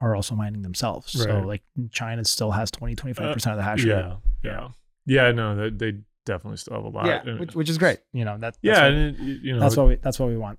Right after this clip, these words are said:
Speaker 2: it's good to be diversified.
Speaker 1: Yeah.
Speaker 2: You know,
Speaker 1: Yeah.
Speaker 2: decentralized.
Speaker 1: Yeah. Yeah.
Speaker 2: Um, but I do, I think that, uh, I still think, like, the room to grow, like, Africa, South America, Middle
Speaker 1: Oh,
Speaker 2: East
Speaker 1: yeah.
Speaker 2: are, like, they're just
Speaker 1: It's just
Speaker 2: primed
Speaker 1: doing,
Speaker 2: for
Speaker 1: it's
Speaker 2: it.
Speaker 1: like doing international projects in oil and gas. It's gonna
Speaker 2: Right.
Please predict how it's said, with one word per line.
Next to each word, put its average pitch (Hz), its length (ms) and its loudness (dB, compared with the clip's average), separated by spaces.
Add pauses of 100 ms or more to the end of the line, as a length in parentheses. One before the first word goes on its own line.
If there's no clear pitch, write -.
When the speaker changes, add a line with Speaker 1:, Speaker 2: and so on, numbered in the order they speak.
Speaker 2:
it's 131 160 -2
good 147 180 2
to 127 40 -2
be 127 120 0
diversified. 104 760 -4
Speaker 1:
Yeah. 110 280 0
Speaker 2:
You 123 80 -8
know, 101 260 -4 (140)
Speaker 1:
Yeah. 113 160 -2
Speaker 2:
decentralized. 104 680 -6
Speaker 1:
Yeah. 120 200 2 (240)
Yeah. 107 360 2
Speaker 2:
Um, 92 180 -6 (500)
but 127 100 4
I 127 80 6
do, 131 520 2
I 127 100 4
think 139 380 -4
that, 117 260 2
uh, 110 240 0
I 113 100 2
still 127 260 -2
think, 117 260 -4
like, 107 180 0
the 110 100 -4
room 110 380 -2
to 113 140 -10
grow, 104 560 0 (360)
like, 101 260 -4 (500)
Africa, 110 480 0
South 107 280 -6
America, 98 340 -6
Middle 95 220 -4
Speaker 1:
Oh, 175 120 6
Speaker 2:
East 107 100 2
Speaker 1:
yeah. 98 80 -4
Speaker 2:
are, 104 60 -2
like, 95 240 -4 (320)
they're 123 100 2
just 110 300 -2 (220)
Speaker 1:
It's 190 160 4
just 196 140 8
Speaker 2:
primed 165 200 8
Speaker 1:
doing, - 120 2
Speaker 2:
for 196 60 2
Speaker 1:
it's 185 100 4
Speaker 2:
it. 220 40 8
Speaker 1:
like 208 60 6
doing 208 140 6
international 165 420 6
projects 139 340 4
in 120 60 2
oil 113 100 2
and 110 120 0
gas. 110 240 -6
It's - 80 -8
gonna 127 180 4
Speaker 2:
Right. 113 80 4